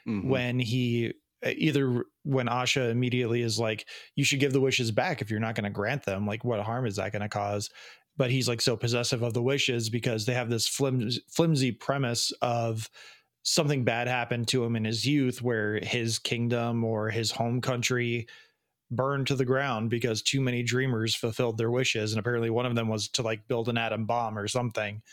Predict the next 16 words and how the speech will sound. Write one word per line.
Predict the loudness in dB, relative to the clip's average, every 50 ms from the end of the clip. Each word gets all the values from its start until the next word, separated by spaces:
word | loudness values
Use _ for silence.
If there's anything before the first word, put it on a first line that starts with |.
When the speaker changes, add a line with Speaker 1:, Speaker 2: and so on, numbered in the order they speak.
| -20 -20 -20 -20 -12 -6
Speaker 1:
Mm. | -4 -4 -2 -2 -2 -2
Speaker 2:
And | -2 -2 -2 -2 -2 -2
he, | -2 0 0 0 2 0 0
<laughs> | 0 0
he | 0 2 2 4
just | 4 2 2 2 0 -2 -4 -4 -4 -4 -4 -4 -4 -6
Speaker 1:
<laughs> | -8 -8 -8 -6 -4
Speaker 2:
went | -2 0 2 2 2 2 0 0 0
to, | 2 2 2 2 0 -2 -6 -8 -8 -4 -2
uh, | -2 0 0 0
his | 0 0 2 2 2
own | 2 2 2 2
Me-, | 2 0 0 0
Mediterranean | 0 0 0 0 0 0 0 0 0 0 0 -2 -2
island | 0 -2 -2 0 0 0 0 0 0 0 0
and | 0 0 0 -2 -2 -2 -2 -2